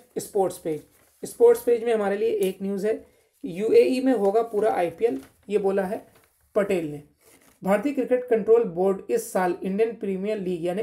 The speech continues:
आईपीएल का आयोजन संयुक्त अरब अमीरात में कराने के लिए अब सरकार से इजाज़त मांग रहा है।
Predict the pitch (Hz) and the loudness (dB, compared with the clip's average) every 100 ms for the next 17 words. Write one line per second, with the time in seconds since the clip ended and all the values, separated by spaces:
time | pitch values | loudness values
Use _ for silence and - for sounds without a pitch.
0 | 202 175 170 226 226 190 175 185 208 - | -2 -4 0 0 2 -2 -2 -4 -6 -4
1 | 220 220 220 208 - 180 180 190 196 214 | -4 -4 -2 -2 -2 -6 -2 -2 -4 -10
2 | 208 185 180 202 202 202 226 196 185 175 | -6 -6 -6 -8 -6 -2 -2 -2 -6 -6
3 | 190 190 226 220 185 165 196 196 165 180 | -6 -4 -2 -2 0 -4 -4 -10 -8 -6
4 | 190 202 220 | -4 -4 -6